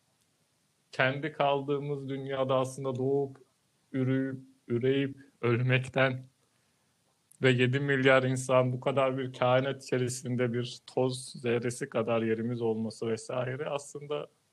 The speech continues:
e, garip bir bakış açısı gibi geliyor bana. Anlamsızlığın içinden bir anlam gibi mi? Hani tam da ifade edemiyorum. Beraber düşünelim, paylaşalım diye sadece böyle bir kapı açmak istedim.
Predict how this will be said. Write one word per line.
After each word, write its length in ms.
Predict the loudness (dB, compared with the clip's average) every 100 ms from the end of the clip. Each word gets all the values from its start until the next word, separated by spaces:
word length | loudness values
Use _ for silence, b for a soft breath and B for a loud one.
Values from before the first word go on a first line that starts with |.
| _
e, 60 | -8 -6 -4 -4 -4 -4 -4 -4 -6 -8 -12 _ -6
garip 340 | -4 -4 -4
bir 220 | -4 -2
bakış 280 | -4 -4 -8
açısı 280 | -10 -8 -10
gibi 240 | -8 -6
geliyor 360 | -6 -6 -6 -6
bana. 260 | -6 -8 -10 _ _ _ _ _ _
Anlamsızlığın 1000 | -4 -2 0 0 0 -4 -6 0 2 2
içinden 640 | -2 -6 -6 0 2 2 0
bir 260 | -2 -4 -6
anlam 460 | -4 -2 2 0 0
gibi 200 | -8 -6
mi? 160 | -6 -6
Hani 220 | -6 -6
tam 280 | -2 -2 0
da 140 | 0 0
ifade 460 | 0 6 6 6
edemiyorum. 600 | 0 -2 -2 0 0 0
Beraber 500 | 0 2 2 2 0
düşünelim, 460 | -2 -14 -6 -4 -4 -4
paylaşalım 720 | 0 0 -2 -4 -10 -10 -8
diye 140 | -8
sadece 680 | -8 -6 -4 -6 -8 -12 -10
böyle 240 | -10 -10 -12
bir 60 |
kapı 340 | -14 -8 -8 -8
açmak 360 | -10 -14 -20
istedim. 380 | -20 _ -10 -10